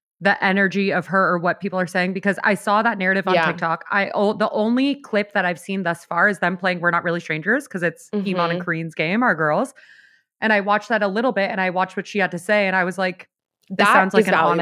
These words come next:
Speaker 2: valuable.
Speaker 1: friend."
Speaker 2: Yes.
Speaker 1: Yeah,
Speaker 2: I
Speaker 1: I,
Speaker 2: agree.
Speaker 1: I didn't get it, but it was the only clip I've seen. So what, what is she saying, or what behaviors are the, are people picking apart as a, being a bad friend?
Speaker 2: There's, like, a scene where she walks in, like, Selena's, like, going through it, like, at, like, a work thing,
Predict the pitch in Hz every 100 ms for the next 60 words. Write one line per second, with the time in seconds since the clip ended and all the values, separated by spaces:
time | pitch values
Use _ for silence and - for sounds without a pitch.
0 | 175 - - 202 185 143 165 160 - 170
1 | - - - _ _ 196 190 - 220 202
2 | 175 220 233 262 247 262 247 185 220 220
3 | 285 285 269 247 277 269 269 269 247 214
4 | 262 233 240 196 220 226 - 196 202 208
5 | 240 - - 220 - 202 214 196 196 190
6 | 180 196 - 208 180 175 190 175 175 165
7 | - - 180 180 196 180 180 170 165 160
8 | 165 151 151 - 160 147 151 156 - -
9 | - - 269 277 370 403 - 226 214 214
10 | 214 190 180 175 170 - - 190 165 170
11 | 175 - - 175 - 196 - 202 196 185
12 | - 165 160 147 156 151 147 147 - 170
13 | 156 160 165 160 151 143 - 151 143 90